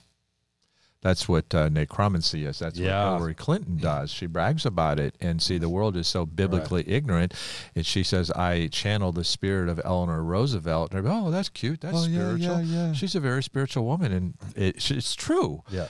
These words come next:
Speaker 2: but
Speaker 1: It's just
Speaker 2: but Roosevelt's
Speaker 1: demonic.
Speaker 2: Yeah, 'cause she's dead.
Speaker 1: Yeah, yeah. It's,
Speaker 2: <laughs>
Speaker 1: it's called necromancy. It's
Speaker 2: Yeah.
Speaker 1: part of the occult.
Speaker 2: Right.
Speaker 1: And they're, uh, practicing, uh,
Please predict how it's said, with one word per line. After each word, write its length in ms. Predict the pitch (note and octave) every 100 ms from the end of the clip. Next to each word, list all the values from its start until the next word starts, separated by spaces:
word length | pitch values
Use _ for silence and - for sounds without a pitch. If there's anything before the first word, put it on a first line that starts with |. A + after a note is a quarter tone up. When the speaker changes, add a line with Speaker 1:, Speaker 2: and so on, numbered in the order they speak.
| -
Speaker 2:
but 140 | A#2 A2+
Speaker 1:
It's 160 | -
just 360 | - G2+ G2+ -
Speaker 2:
but 160 | A2 G#2+
Roosevelt's 200 | A#2+ B2+
Speaker 1:
demonic. 640 | A2+ A#2 D#3+ A#2 D2 - -
Speaker 2:
Yeah, 160 | C#3
'cause 160 | G#2+ A2+
she's 220 | A2+ F2+
dead. 440 | D2+ B2+ A2+ F2+ F2
Speaker 1:
Yeah, 360 | F#2 F3 D#3 F#3+
yeah. 160 | - F#3+ -
It's, 280 | F#2 F#3+
Speaker 2:
<laughs> 40 | -
Speaker 1:
it's 160 | F#2+
called 300 | F2+ G2 F2+
necromancy. 800 | F2+ A2 - G2 E2 E2 - F#2 A#2+
It's 220 | - -
Speaker 2:
Yeah. 80 | -
Speaker 1:
part 200 | E2+ E2
of 80 |
the 100 | F2
occult. 600 | A#2+ D3 - F2 E2+ C#3+ - - - - -
Speaker 2:
Right. 160 | F#2 F2+
Speaker 1:
And 100 | F#2
they're, 280 | F2+ E2 -
uh, 220 | E2 E2 D2+
practicing, 680 | - F#2 - G#2 G#2 F#2+ F2+ -
uh, 420 | G2 F2+ -